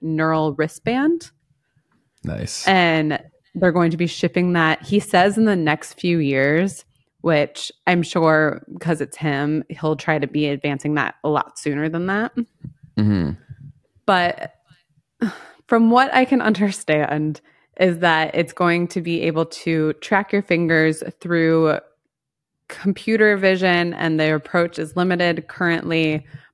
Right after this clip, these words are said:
Speaker 1: but it'll be able to, <laughs> sorry, I'm just,
Speaker 2: You're
Speaker 1: it
Speaker 2: good.
Speaker 1: makes me laugh thinking about this because this is the future we're about to be in. So according to Upload V R,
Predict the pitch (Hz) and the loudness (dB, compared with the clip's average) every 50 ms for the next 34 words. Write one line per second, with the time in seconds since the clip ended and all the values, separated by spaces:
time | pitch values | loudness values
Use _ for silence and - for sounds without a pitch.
0 | _ _ - 175 165 156 156 - - 170 160 160 160 156 156 151 143 - - 165 | _ _ 0 2 2 2 2 0 0 0 2 2 2 2 2 0 -2 -2 -2 0
1 | 160 160 151 160 160 156 - - - - - - - - 494 - - - 220 - | 0 0 2 0 -2 -2 -4 -8 -8 -8 -8 -8 -10 -14 -18 -20 -20 -20 -20 -20
2 | _ _ - - - - - 208 220 - _ _ _ - - 170 170 160 - - | _ _ -12 -8 -6 -4 -4 -4 -6 -8 _ _ _ -8 -6 -6 -6 -4 -4 -6
3 | 170 160 - 208 208 202 185 214 202 190 185 - 190 165 143 139 135 143 151 - | -4 -2 -2 -2 0 0 0 0 0 -2 -4 -4 -4 -4 -4 -2 -2 -2 -2 -2
4 | - - 160 156 160 151 147 143 135 - - 135 147 143 - - 160 143 - 165 | -4 -4 -2 -2 -2 0 -2 -2 -4 -4 -4 -6 -6 -8 -8 -10 -10 -6 -2 -2
5 | 151 147 151 135 - - - _ _ _ - - - - - - - - - - | 0 0 -2 -4 -6 -14 -20 _ _ _ -20 -20 -20 -20 -20 -20 -20 -20 -20 -20
6 | _ _ _ _ _ _ _ - 220 233 - 285 277 277 302 277 - 311 302 - | _ _ _ _ _ _ _ 2 2 2 4 0 0 0 0 2 4 4 4 4
7 | - 233 196 175 160 156 165 - - 185 175 170 165 156 156 - - 165 165 156 | 4 4 6 6 6 4 2 2 2 2 2 4 2 2 0 0 0 0 2 0
8 | - - - - 160 147 - 147 147 139 139 147 160 170 165 160 - - 160 - | 0 0 -2 -4 -4 -4 -4 -2 -2 0 0 0 -2 -2 -4 -6 -10 -4 2 4
9 | 214 202 190 190 180 - 196 - - 240 240 247 247 - 254 220 - 196 196 - | 4 4 4 2 0 -2 -2 0 2 2 2 2 2 2 0 2 2 2 0 2
10 | - 190 185 180 175 165 180 170 160 156 151 151 151 151 151 | 2 2 2 2 2 0 0 2 2 2 2 2 0 0 -2